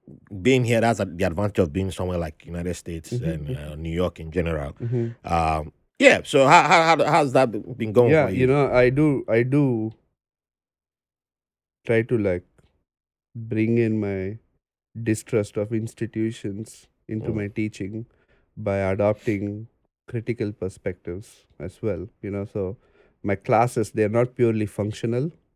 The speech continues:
Speaker 1: Yeah.
Speaker 2: They're not purely about giving students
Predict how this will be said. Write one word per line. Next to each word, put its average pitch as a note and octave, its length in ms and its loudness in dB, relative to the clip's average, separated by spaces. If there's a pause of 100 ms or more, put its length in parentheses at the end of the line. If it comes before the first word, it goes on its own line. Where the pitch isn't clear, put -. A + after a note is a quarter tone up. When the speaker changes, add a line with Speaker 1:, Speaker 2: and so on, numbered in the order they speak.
Speaker 1:
Yeah. E2+ 200 -12 (140)
Speaker 2:
They're G2+ 160 0 (120)
not A#2+ 180 -2
purely A#2 460 4
about G#2 320 0 (400)
giving A2+ 320 0
students A2 460 -4